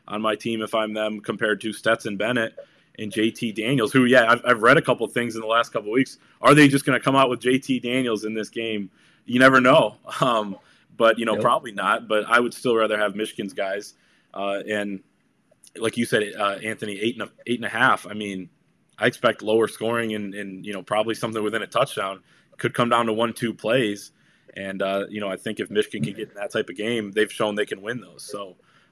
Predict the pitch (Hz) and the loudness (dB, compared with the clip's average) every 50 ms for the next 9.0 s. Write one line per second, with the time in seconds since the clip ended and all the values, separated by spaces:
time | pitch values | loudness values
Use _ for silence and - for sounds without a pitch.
0 | _ - 92 92 92 90 95 - - 104 110 107 107 107 104 104 101 101 104 - | _ -10 -8 -6 -6 -6 -8 -8 -6 -4 -2 2 2 2 2 0 -4 -4 -4 -6
1 | - 107 - - 117 110 104 101 95 107 107 101 95 - _ - 107 107 107 104 | -8 -12 -8 -8 -6 -6 -4 0 2 2 2 0 -4 -12 _ -10 -4 -2 -2 -2
2 | - - 120 117 - - 127 117 113 107 - 120 117 113 117 117 113 117 117 110 | 0 0 0 0 0 0 0 0 0 0 2 2 0 0 0 -2 -6 -6 -6 -8
3 | 113 113 107 107 107 110 113 113 117 117 110 113 113 104 98 107 107 110 104 107 | -10 -10 -6 -4 -2 0 0 -2 -2 -4 -4 -6 -8 -8 -2 0 0 2 2 0
4 | 107 110 110 110 107 104 107 107 104 104 - 113 110 113 113 117 117 - - _ | -2 -2 -2 -2 -2 -2 -2 -4 -6 -6 -10 -14 -14 -14 -14 -16 -16 -20 -20 _
5 | _ _ _ _ _ _ _ _ - 101 92 95 104 107 110 113 117 110 98 95 | _ _ _ _ _ _ _ _ -14 -14 -8 -2 2 4 4 4 4 2 0 -2
6 | 92 90 - 104 104 101 98 95 98 113 123 110 104 110 110 117 104 - - 110 | -8 -12 -14 -12 -12 -12 -8 -4 -4 -2 -2 0 -2 -2 -2 -4 -10 -6 -2 0
7 | 117 127 127 104 104 98 87 - 113 107 - - 101 - - 107 107 - - 101 | 2 2 2 0 -2 -4 -2 -2 -2 -2 -2 -4 -8 -8 -4 -6 -6 -6 -6 -12
8 | 95 - - 104 92 - - 110 120 113 95 95 90 - - 101 95 90 82 | -12 -12 -12 -14 -12 -6 -2 0 0 -2 -2 -8 -12 -6 -4 -4 -4 -4 -6